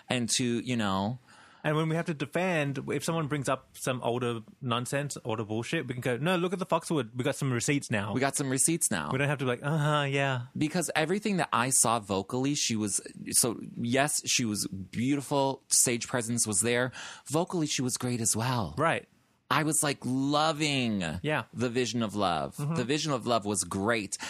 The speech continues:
Speaker 1: And she was stomping from one side of the stage to the
Speaker 2: Yes.
Speaker 1: other.
Speaker 2: Yes, I love a stomp.
Speaker 1: Girl!
Speaker 2: <laughs> Yeah.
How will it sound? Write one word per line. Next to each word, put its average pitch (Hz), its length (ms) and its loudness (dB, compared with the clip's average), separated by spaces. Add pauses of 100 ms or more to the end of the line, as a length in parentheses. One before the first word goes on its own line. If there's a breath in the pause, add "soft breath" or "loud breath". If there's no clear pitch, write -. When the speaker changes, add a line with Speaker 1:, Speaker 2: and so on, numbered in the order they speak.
(180 loud breath)
Speaker 1:
And 185 140 2
she 226 140 2
was 196 160 2
stomping 170 580 2
from 175 220 0
one 165 200 4
side 165 200 4
of 160 80 0
the 170 80 -2
stage 156 340 2
to 185 140 4
the 160 100 0
Speaker 2:
Yes. - 120 -4
Speaker 1:
other. 175 340 2
Speaker 2:
Yes, 214 280 2
I 170 40 0
love 202 160 2
a 208 40 -2
stomp. 185 280 4
Speaker 1:
Girl! 285 580 8
Speaker 2:
<laughs> 226 80 2
Yeah. 127 100 0